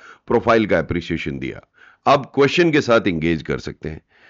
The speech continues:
देखिए, मैं एक रिटायरमेंट डॉक्टर हूं, बहुत सारे लोगों के लिए रिटायरमेंट का ब्लूप्रिंट बनाता हूं, तो मैं जानना चाहता था, क्या आपने अपनी रिटायरमेंट की सफलता के लिए कोई ब्लूप्रिंट बनाया है?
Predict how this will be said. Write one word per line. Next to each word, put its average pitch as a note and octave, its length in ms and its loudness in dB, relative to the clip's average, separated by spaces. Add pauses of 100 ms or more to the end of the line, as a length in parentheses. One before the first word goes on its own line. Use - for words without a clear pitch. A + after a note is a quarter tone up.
(180)
देखिए, D3 200 4
मैं C3+ 360 4
एक A#2 180 2
रिटायरमेंट A2+ 460 2
डॉक्टर C3+ 340 2
हूं, C#3 220 2
बहुत F#2 260 -2
सारे A#2 200 2
लोगों G2+ 240 0
के G#2+ 80 0
लिए G#2+ 160 4
रिटायरमेंट F#2 680 -2
का G2 140 2
ब्लूप्रिंट A2+ 720 2
बनाता D#2 380 -2
हूं, A2 180 2 (380)
तो C3+ 80 4
मैं B2+ 200 4
जानना G#2+ 260 4
चाहता G#2+ 300 2
था, B2 240 2 (120)
क्या G#2+ 160 2
आपने A#2 340 4
अपनी A#2 240 0
रिटायरमेंट F#2 600 -2
की G#2+ 260 0
सफलता F2+ 460 -2
के G#2 100 -2
लिए G#2 140 2
कोई A2 180 2
ब्लूप्रिंट D#2+ 580 -4
बनाया D#2 460 -2
है? A2+ 280 -4